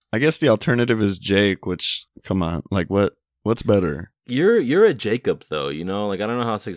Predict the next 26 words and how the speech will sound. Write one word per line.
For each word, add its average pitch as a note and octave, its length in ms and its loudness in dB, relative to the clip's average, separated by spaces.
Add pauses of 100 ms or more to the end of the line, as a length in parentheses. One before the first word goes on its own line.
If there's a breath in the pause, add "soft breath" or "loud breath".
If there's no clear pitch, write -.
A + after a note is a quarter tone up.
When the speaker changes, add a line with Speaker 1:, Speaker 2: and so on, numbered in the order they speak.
Speaker 2:
like, F2+ 160 -4
you, G#2 180 -4
that G2 160 0
your G2 140 -2
name A2 200 -2
fits - 380 -8
you, D#2 340 -10 (200)
you F2+ 160 -8
know? A2 240 -6 (280)
Speaker 1:
Mm-hmm. F#2 340 -4
You're G#2 160 4
saying G3+ 280 4
it G#2 80 4
with, G#2+ 100 2
like, G2 120 -2
a D#2+ 60 -4
P C3+ 340 0
at F2 120 -2
the E2+ 160 0
end. D#2+ 280 -2 (280)
Speaker 2:
Jacob. G2 360 -2 (580)
Yeah, F2+ 300 2 (100)
I F2+ 120 -4
do G2+ 200 -4
say F2+ 180 -6 (120)
Jacob. E2 560 -4